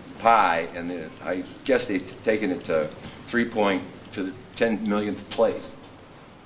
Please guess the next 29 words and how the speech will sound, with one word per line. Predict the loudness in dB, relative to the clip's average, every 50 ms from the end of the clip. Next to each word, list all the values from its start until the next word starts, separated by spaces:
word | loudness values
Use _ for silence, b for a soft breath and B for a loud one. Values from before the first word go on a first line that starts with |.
| -20
So | -14 -8 -6 -6 -4
it's | -4 -4
an | -4
unresolved | -2 0 2 2 0 0 2 2 4 4 4 2 4
number, | 4 4 4 2 0 -4 0
number, | 2 4 4 4 2 0
which | -4 -6 -6 -2 0
means | 4 4 4 4 4 2 0
that | 0 0 -2 -2
that | -4 -6 -6
circle | -4 -4 -2 -2 -2 -2 -4 -4
never | -2 0 0 0 0 0
does | 0 0 2 2 2 0 -4
really | -6 -4 -2 0 0 0 -2 -2 -4
ever | -6 -8 -8 -10 -10 -4
close. | 0 2 2 2 2 0 -4 -8
It's | -12 -10 -10
a, | -10
it's | -10 -10 -12 -12
an | -10 -8
illusion, | -6 -4 -4 -2 -2 -4 -4 -6 -10 -12 -10 -8
but | -8
it | -4 2
does | 4 4 4 2 0
close. | -2 2 2 2 2 0 -6 -10 -14 -18 B B B B B B
That's | -6 -6 -4 -4
where | -4 -4
macro | 0 2 2 2 2 0 0 -2 -2 -2
infinity | -4 -6 -8 -6 -6 -6 -4 -4 -6 -6 -8